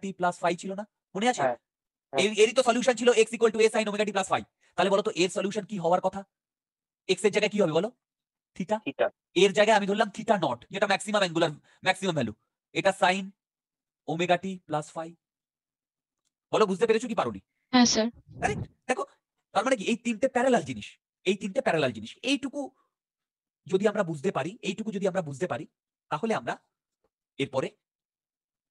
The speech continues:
Speaker 1: এ-, এইটুকু বুঝলেই হবে, বাকিটা আমরা problem করতে করতে বুঝবো। So, আমরা actually discuss করছিলাম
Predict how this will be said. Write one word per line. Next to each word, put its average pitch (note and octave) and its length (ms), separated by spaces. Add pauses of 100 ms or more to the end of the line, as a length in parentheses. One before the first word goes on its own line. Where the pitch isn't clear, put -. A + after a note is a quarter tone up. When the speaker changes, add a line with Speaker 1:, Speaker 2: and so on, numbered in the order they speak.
(460)
Speaker 1:
এ-, B3 160
এইটুকু C#4 240
বুঝলেই A#3 240
হবে, A#2 120 (120)
বাকিটা A3 260
আমরা G3 120 (100)
problem D3+ 280
করতে D3+ 180
করতে D3 200
বুঝবো। - 200 (1600)
So, F#3+ 120 (240)
আমরা F3 200
actually A#3 300
discuss A3 280
করছিলাম G#3 320